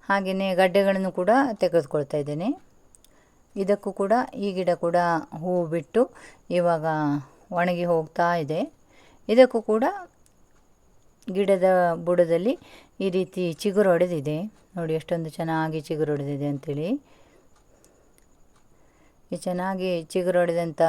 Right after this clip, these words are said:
ಗಿಡಗಳನ್ನು ನಾವು, ಆ, ಒಂದು ಈ ರೀತಿ ನಾನು ಬ್ಯಾಗ್‌ಗಳಲ್ಲಿ ಹಾಕ್ಕೊಳ್ತಾ ಇದ್ದೀನಿ. ಪ್ಲಾಸ್ಟಿಕ್ ಚೀಲಗಳಲ್ಲಿ ನಾವು ಈ ರೀತಿ ಇದನ್ನು,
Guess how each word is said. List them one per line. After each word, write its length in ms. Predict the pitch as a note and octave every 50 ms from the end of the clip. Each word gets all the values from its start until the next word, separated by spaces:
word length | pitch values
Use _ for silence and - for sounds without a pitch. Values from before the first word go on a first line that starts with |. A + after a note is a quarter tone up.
| D#3+ D#3+ D#3 D3+ D#3
ಗಿಡಗಳನ್ನು 540 | D#3 E3+ E3 E3 D#3 D#3+ D#3 D#3+ E3+ G#3 B3
ನಾವು, 500 | B3+ G3+ F3+ E3 D#3+ D#3+ D#3 D3+ D3 - - - - - - - _ - _ F3
ಆ, 0 | E3+ E3 D#3+ D#3 D3+ C#3+ C3+ - - - - - - _ _ _ _ _ _ _
ಒಂದು 580 | F#3 E3+ E3+ E3 D#3 D#3+ D#3+ D3+ D3 D3+ C#3+ - _ _ _ _ _ _ _ _ - _ _ _ _ _ _ _ _ _ _ _ _ _ _ _ _ _ _ _ _ _
ಈ 80 | F#3 E3+
ರೀತಿ 360 | D#3 D#3 D#3 D3 - C#4 - - _ - - _ _ _ _ _
ನಾನು 320 | - F3 E3+ E3 E3 D#3+ D#3
ಬ್ಯಾಗ್‌ಗಳಲ್ಲಿ 760 | D3+ E3+ F3 F3+ F3 D#3 D#3+ D#3+ D#3 D3+ D3 D3+ D#3 D#3 D#3
ಹಾಕ್ಕೊಳ್ತಾ 460 | D#3 D#3 D3+ - D#3 D3 C#3+ - D#3
ಇದ್ದೀನಿ. 460 | D3 C3+ D3+ D3 D3+ E3 G3+ C4+ D4 - _ _ _ _ _ _ _ _ _ _ _ _ _ _ _ _ - _ _ _ _ _ _ _ _ _ _ _ _ _ _ _ _ _ _ _ _ _ _ _ _ _ _ -
ಪ್ಲಾಸ್ಟಿಕ್ 600 | - E3+ D#3+ D3+ - - F3 - _ - F3 E3
ಚೀಲಗಳಲ್ಲಿ 580 | - - F3+ E3+ E3 D#3 D3+ D#3+ D#3+ D#3+ G3+ C4
ನಾವು 260 | C4+ G#3+ F3+ E3+ D#3+
ಈ 100 | D#3+ D#3
ರೀತಿ 360 | D3 D#3 D3+ - - C4+ E4 - - - - - - - - -
ಇದನ್ನು, 680 | F#3+ F#3 F#3 F#3 F3+ F3 F3 E3+ E3 D#3 D3 - -